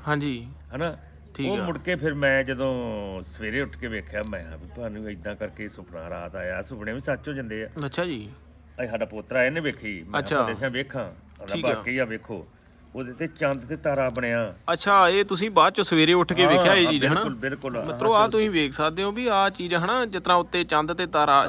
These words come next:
Speaker 1: ਇਹ
Speaker 2: ਹਾਂ।
Speaker 1: ਮਤਲਬ ਇੱਕ ਨਿਸ਼ਾਨੀ ਆ ਜੀ।
Speaker 2: ਨਿਸ਼ਾਨੀ ਆ।
Speaker 1: ਹਨਾ? ਉਹਨਾਂ ਸਮਿਆਂ ਦੇ
Speaker 2: ਬਿਲਕੁਲ
Speaker 1: ਵਿੱਚ
Speaker 2: ਸਾਡੀ
Speaker 1: ਜਿਹੜੀਆਂ, ਹਨਾ,
Speaker 2: ਤੁਹਾਡੇ
Speaker 1: ਮਸੀਤ ਦੇ
Speaker 2: ਕੋਲ
Speaker 1: ਵਿੱਚ, ਹਾਂ, ਇਹ ਬਣੀਆਂ, ਵੇਖੋ ਕਿਸ ਤਰ੍ਹਾਂ, ਹਨਾ,
Speaker 2: ਹਾਂ।
Speaker 1: ਚੰਦ ਤਾਰਾ ਬਣਿਆ।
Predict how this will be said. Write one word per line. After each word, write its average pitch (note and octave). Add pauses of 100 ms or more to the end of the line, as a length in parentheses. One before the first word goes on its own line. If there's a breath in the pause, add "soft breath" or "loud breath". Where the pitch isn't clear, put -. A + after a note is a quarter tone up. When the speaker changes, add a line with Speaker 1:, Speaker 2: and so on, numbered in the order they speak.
Speaker 1:
ਇਹ F3+
Speaker 2:
ਹਾਂ। -
Speaker 1:
ਮਤਲਬ F3+
ਇੱਕ G3+
ਨਿਸ਼ਾਨੀ F#3
ਆ D#3+
ਜੀ। E3
Speaker 2:
ਨਿਸ਼ਾਨੀ B2+
ਆ। A2
Speaker 1:
ਹਨਾ? G#3+
ਉਹਨਾਂ F#3
ਸਮਿਆਂ E3+
ਦੇ -
Speaker 2:
ਬਿਲਕੁਲ E3+
Speaker 1:
ਵਿੱਚ E3+
Speaker 2:
ਸਾਡੀ F3
Speaker 1:
ਜਿਹੜੀਆਂ, F3
ਹਨਾ, F3
Speaker 2:
ਤੁਹਾਡੇ F3
Speaker 1:
ਮਸੀਤ D#3
ਦੇ E3
Speaker 2:
ਕੋਲ D#3+
Speaker 1:
ਵਿੱਚ, C#3+
ਹਾਂ, B2+
ਇਹ E3+
ਬਣੀਆਂ, B2+
ਵੇਖੋ A#2+
ਕਿਸ A#2+
ਤਰ੍ਹਾਂ, B2
ਹਨਾ, E3
Speaker 2:
ਹਾਂ। F#3
Speaker 1:
ਚੰਦ D3
ਤਾਰਾ C3
ਬਣਿਆ। A2